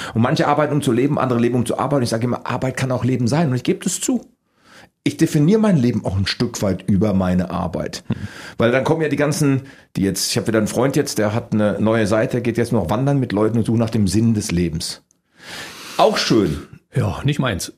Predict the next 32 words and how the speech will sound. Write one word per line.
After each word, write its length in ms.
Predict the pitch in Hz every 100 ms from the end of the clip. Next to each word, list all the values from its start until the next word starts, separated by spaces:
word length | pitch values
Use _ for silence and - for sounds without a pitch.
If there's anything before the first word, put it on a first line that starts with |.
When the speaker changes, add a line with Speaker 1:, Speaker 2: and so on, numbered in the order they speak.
| -
Speaker 1:
Aber 180 | 139 165
auch 60 |
nicht 140 | 202 180
meins, 300 | 214 113 -
genau. 240 | 160 120 - -
Speaker 2:
<laughs> 160 | -
Speaker 1:
Weil, 180 | - 147 - -
weil, 160 | 147 147
äh, 680 | - - - - - - 131
so, 260 | 151 120 87 - -
ne, 300 | 135 170 175
so 140 | 127
irgendwie 260 | 147 156 160
muss 160 | 156
einer 200 | 151 147
auch 120 | 135 135
die 140 | 143
Party 400 | - 139 147 143
noch 140 | 143
finanzieren. 500 | 139 139 131 - 190
Und 280 | 113 - - -
wenn 80 |
du 60 | 127
mal 160 | 127 117
siehst, 260 | 160 143
wir 80 | 113
haben 100 | 113
in 60 | 110
den 120 | 104
letzten 480 | 147 - - 139 -
zehn 360 | - 131 117
Jahren 540 | 110 131 165 117 80